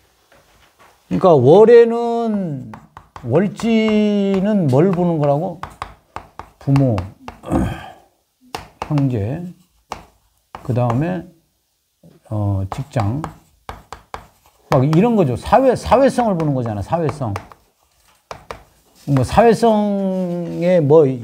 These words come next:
여기 뭐, 뭐 금전도 들어가 있을 거고 그렇잖아요. 직장 다녀야 돈을 벌 거 아니야. 사업해야 돈을 벌 거 아니야. 금전이 다 들어가는 거야. 그러니까 간목은 어떻게 해? 지금 돈 버는 시기요, 아니요?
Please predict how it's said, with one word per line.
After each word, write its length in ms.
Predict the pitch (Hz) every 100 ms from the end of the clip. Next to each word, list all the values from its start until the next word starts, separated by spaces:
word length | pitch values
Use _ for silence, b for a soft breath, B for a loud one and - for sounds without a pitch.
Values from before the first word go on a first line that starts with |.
| 139
여기 360 | 139 175 175 151
뭐, 140 | 139
뭐 180 | 131 120
금전도 440 | - 165 196 185
들어가 260 | 139 143 135
있을 180 | 113 131
거고 280 | 117 107 120
그렇잖아요. 440 | 208 220 202 127
직장 300 | - 220 196
다녀야 420 | 147 175 165 147 151 _
돈을 240 | - 175 143
벌 140 | 143
거 120 | 143
아니야. 240 | 120 98 98 b
사업해야 640 | - 214 226 220 202 185 147
돈을 220 | 165 147
벌 160 | 143
거 100 | -
아니야. 260 | 123 113 104 _ _ _ _ _ _ _ _ _ _ _ _ _
금전이 280 | 220 262 214
다 160 | 208
들어가는 420 | - 226 143 160
거야. 380 | 226 180 180 208 - _ _
그러니까 260 | - 190 -
간목은 540 | 156 208 247 269 254
어떻게 280 | 151 151 180
해? 200 | 214 226 - _ _ _ _ _ _ _ _ _ _ _ _ _ _ _ _ _ _
지금 260 | - 220 139
돈 240 | 165 220
버는 420 | 247 294 277 240 220
시기요, 440 | - 208 240 277
아니요? 520 | 247 131 139 120 92